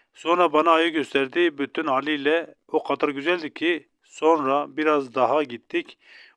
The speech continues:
Üç kişi namaz kılıyordu, tanımıyorum. Üç kişi de, üç kişi de ikisi erkek, birisi bayan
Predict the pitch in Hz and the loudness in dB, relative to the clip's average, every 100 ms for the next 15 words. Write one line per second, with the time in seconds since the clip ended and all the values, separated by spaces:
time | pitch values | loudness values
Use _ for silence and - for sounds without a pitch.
0 | - 180 - 143 180 160 160 160 - 135 | -14 -10 -6 -4 0 0 0 -2 -2 0
1 | 139 131 160 160 _ 139 139 156 131 123 | 0 0 -4 -6 _ -4 -2 -2 0 0
2 | 160 156 _ _ _ _ _ 175 - - | 0 -4 _ _ _ _ _ -12 -8 -6
3 | - 160 156 170 170 - _ _ _ _ | -2 -2 2 0 0 -6 _ _ _ _
4 | 165 151 - - 170 160 139 156 - _ | -12 -8 -4 -4 -2 -2 -2 -4 -8 _
5 | _ _ 143 - 131 165 151 - 165 139 | _ _ -18 -14 -2 2 2 2 -4 -4
6 | 147 - 151 123 131 143 | -6 -4 -6 -2 -2 -2